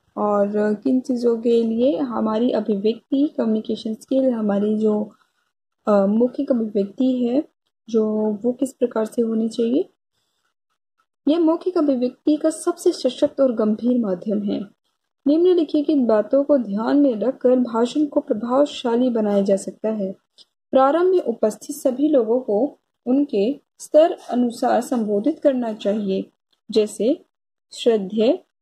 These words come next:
अध्यक्ष महोदय, प्रिय दोस्तों आदि। भाषण की भाषा सहज एवं स्पष्ट होने के साथ साथ अवसर अनुकूल होनी चाहिए। वक्ता में पूर्ण आत्मविश्वास झलकना चाहिए।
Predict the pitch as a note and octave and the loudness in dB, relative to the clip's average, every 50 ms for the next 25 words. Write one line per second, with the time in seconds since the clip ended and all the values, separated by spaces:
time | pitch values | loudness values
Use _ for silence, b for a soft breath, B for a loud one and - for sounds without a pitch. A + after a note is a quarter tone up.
0 | _ - G3 G3+ G3 - D4+ F#4+ G4+ - - - A#3+ A3 G#3+ A3+ A#3 C4 C4 A3+ | _ 0 0 0 2 2 0 0 0 -2 -4 -4 -2 -2 -2 0 0 0 0 0
1 | - G3+ G3+ B3 F4 - _ _ _ _ _ _ _ _ C#4+ D4+ E4 F4+ F#4+ F4+ | -2 0 0 0 0 -2 _ _ _ _ _ _ _ _ 0 2 4 4 4 2
2 | D4+ C4 A3+ G3+ G3 G3+ - - _ G#3 G3+ A3+ D#4 - - _ _ _ _ _ | 2 2 2 2 2 -2 -6 -4 _ 0 0 2 0 -4 -6 _ _ _ _ _
3 | _ F#3+ G3 G3 F#3 F#3+ A#3+ G#3+ - - _ - _ _ b b b b _ _ | _ 0 2 2 2 0 -4 -4 -4 -8 _ -20 _ _ b b b b _ _
4 | _ _ _ G#3 - A3+ A3 A3+ A3+ A#3+ B3 B3+ - - F4 F4+ G4+ F#4+ - F#4+ | _ _ _ -12 -12 -8 -6 -2 0 0 0 0 0 0 0 0 0 2 2 2
5 | E4+ E4+ E4+ C#4+ B3 A3+ G#3 G3+ G3+ - - F#3+ F#3 G#3+ C4+ - _ _ _ _ | 2 2 2 0 0 0 0 0 0 0 0 0 0 0 -2 -6 _ _ _ _
6 | - - - A#3 A3+ G3+ G3+ G3+ A#3 B3 - - - A#3+ A#3+ B3 C4+ D4 - - | -6 -2 -2 -2 0 0 0 0 0 0 -4 -4 -2 0 0 2 0 0 -2 -6
7 | - _ G4 A4 G#4+ - - F4 D4+ C#4+ B3+ B3 C4 C4+ C4 - D4 C#4 C#4 C4+ | -2 _ 0 0 0 0 -2 0 0 0 0 0 -2 -2 -2 -2 -2 -2 -2 -4
8 | - - - - _ B3 B3+ C#4+ E4+ F#4+ F#4+ - - - - - A#3 G#3+ G3+ G#3+ | -8 -16 -20 -10 _ -2 0 0 0 -2 -4 -6 -14 -20 -12 -8 -6 -4 -2 -2
9 | C4+ D4+ - _ _ _ _ _ - A3 A3 G#3+ A3 - - E4 E4 D#4+ D4 C4+ | -4 -4 -8 _ _ _ _ _ -2 -2 -2 -2 -6 -4 -2 0 2 2 0 0
10 | B3+ B3 - - C#4+ D4 E4 F#4 G4 F#4 E4 D4+ C#4+ C4 C4+ B3+ C4 - G#3 G3+ | -2 -4 -6 -4 0 2 4 6 6 6 4 2 2 2 -2 -4 -2 0 0 0
11 | G3 F#3 F3+ F3+ - - _ _ _ _ _ _ _ _ _ - G3 A#3 B3 - | 0 -2 -4 -6 -8 -10 _ _ _ _ _ _ _ _ _ 0 0 0 0 -2
12 | _ - F4+ F4+ F4+ F#4 F#4 F#4 - _ F4 E4+ F#4 G#4+ A4 A4 G#4 F#4 D#4+ D4+ | _ -2 0 2 2 2 2 0 0 _ 2 2 4 4 4 4 4 4 2 2
13 | D4 - D#4 D4 - - A3 G#3+ - - - A#3+ B3 C#4 C#4 - - - A3 G#3+ | 0 0 -2 -2 0 -2 -6 -8 -6 -6 -4 -2 -2 -2 -4 -6 -6 -2 -2 -2
14 | G#3 - A#3 G#3+ A3 G#3+ - - G3 G3 G3 G3+ F3+ - - | -2 -2 -6 -6 -6 -8 -2 -2 -2 -2 -2 -4 -6 -6 -6